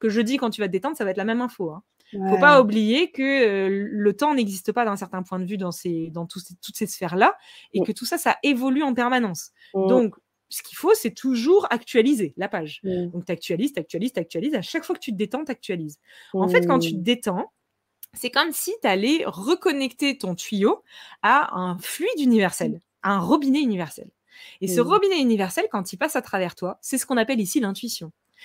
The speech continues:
Speaker 1: C'est-à-dire qu'il
Speaker 2: Mmh.
Speaker 1: va te recharger en énergie. Il va te
Speaker 2: Mm.
Speaker 1: remplir d'énergie. Et du coup, quand t'es rempli d'énergie et que t'es, t'as ton maximum énergétique, bah, ce que tu vas entendre dans ta tête, ça va pas être l'ego, tu vois. Ça va pas être, euh, « Il faut finir, non », tu vois, c'est pas, c'est pas le bourreau intérieur que t'entends à ce moment-là. Ce que tu vas entendre à ce moment-là,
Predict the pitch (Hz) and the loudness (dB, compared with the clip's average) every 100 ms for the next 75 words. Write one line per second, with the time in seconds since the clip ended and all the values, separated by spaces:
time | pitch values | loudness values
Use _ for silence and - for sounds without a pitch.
0 | - - 226 359 180 233 226 208 180 320 | -20 0 2 2 2 2 2 -4 0 0
1 | - 247 226 285 214 196 170 151 151 _ | 2 -2 0 0 0 0 -2 -4 -10 _
2 | _ - - 196 190 220 170 226 440 - | _ -20 -8 -4 -2 -2 -2 4 4 4
3 | 339 240 220 180 160 165 269 _ - - | 2 2 0 0 -4 -10 -14 _ -20 -4
4 | 208 247 339 440 240 208 180 262 392 349 | -4 0 4 4 4 0 -2 -2 0 2
5 | 262 240 226 226 226 190 170 175 170 170 | 2 2 0 0 -2 -2 -4 -6 -4 0
6 | 214 - 190 196 175 165 156 156 - 427 | 0 0 -4 -2 -2 -4 -6 -6 -4 -4
7 | - _ _ _ 190 - 302 - 269 262 | -4 _ _ _ -6 -2 -2 -2 0 2
8 | 262 311 254 196 180 175 294 440 - - | 2 2 4 2 -2 -2 0 -2 -2 -16
9 | - 202 202 302 - 302 220 233 - _ | -2 4 4 4 2 2 4 2 -2 _
10 | 180 170 _ _ - 180 180 214 277 254 | -8 -8 _ _ -4 2 4 6 4 4
11 | 185 196 220 220 233 226 226 208 214 220 | 0 2 4 2 2 -2 -2 -2 -2 -2
12 | 196 190 180 208 220 214 226 233 240 254 | -2 -4 -2 2 2 2 0 2 2 4
13 | 240 226 214 214 196 185 226 214 - 190 | 2 2 -2 -2 -6 -4 -4 -6 -6 -8
14 | 170 165 - 180 180 190 285 285 208 - | -6 -8 -10 -10 -8 -6 -4 -2 -2 -2
15 | 196 180 175 208 | -4 -2 0 -2